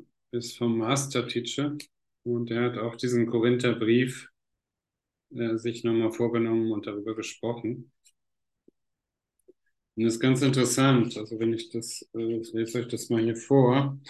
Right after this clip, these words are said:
Da kommt es auch: „Wenn ich mit Menschen und mit Engelszungen redete und hätte die Liebe nicht, so wäre ich ein tönend Erz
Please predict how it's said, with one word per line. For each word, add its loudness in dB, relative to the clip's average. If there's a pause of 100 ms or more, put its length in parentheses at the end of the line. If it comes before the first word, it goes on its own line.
(1160)
Da -6
kommt -2
es -2
auch: 0
„Wenn 4
ich 0
mit 2
Menschen 6
und 0
mit -4
Engelszungen 4
redete 0
und -4
hätte -6
die 0
Liebe 2
nicht, 0
so -6
wäre 2
ich -4
ein 0
tönend 2
Erz -4